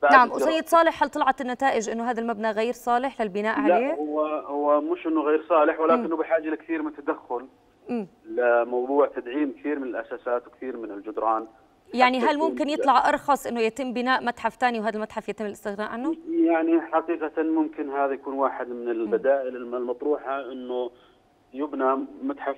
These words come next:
Speaker 1: قريب منه أو يعني بأي منطقة ثانية قريبة، آه، تخدم الغرض من إنشاء المتحف اللي هو حفظ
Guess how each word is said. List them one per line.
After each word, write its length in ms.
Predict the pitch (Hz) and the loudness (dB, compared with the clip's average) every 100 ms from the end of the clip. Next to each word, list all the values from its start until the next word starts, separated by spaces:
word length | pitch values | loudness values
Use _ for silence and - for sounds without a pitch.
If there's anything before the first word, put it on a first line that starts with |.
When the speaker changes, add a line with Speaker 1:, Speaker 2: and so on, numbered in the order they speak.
| - | -4
Speaker 1:
قريب 320 | 127 131 123 123 | -2 0 -2 -4
منه 260 | 131 131 | -4 -2
أو 180 | 110 101 | -2 -2
يعني 280 | 107 107 107 | -4 -4 -6
بأي 260 | 107 113 | -2 -2
منطقة 540 | 120 123 127 127 123 113 | -2 -6 -6 -2 2 2
ثانية 340 | - 123 123 | 0 -2 -2
قريبة، 480 | 113 120 127 123 139 - _ _ _ _ - | -4 -4 -4 -4 -4 -8 _ _ _ _ -10
آه، 160 | 110 | -4
تخدم 420 | 110 170 165 156 143 | -2 0 0 0 2
الغرض 460 | 131 139 135 120 | 4 4 4 0
من 120 | 120 | -8
إنشاء 340 | 120 117 135 123 | -10 -4 2 2
المتحف 440 | 120 120 - 113 | 2 -6 -10 -10
اللي 140 | 110 110 | -10 -8
هو 200 | 120 113 | -6 -6
حفظ 280 | 123 107 | -8 -14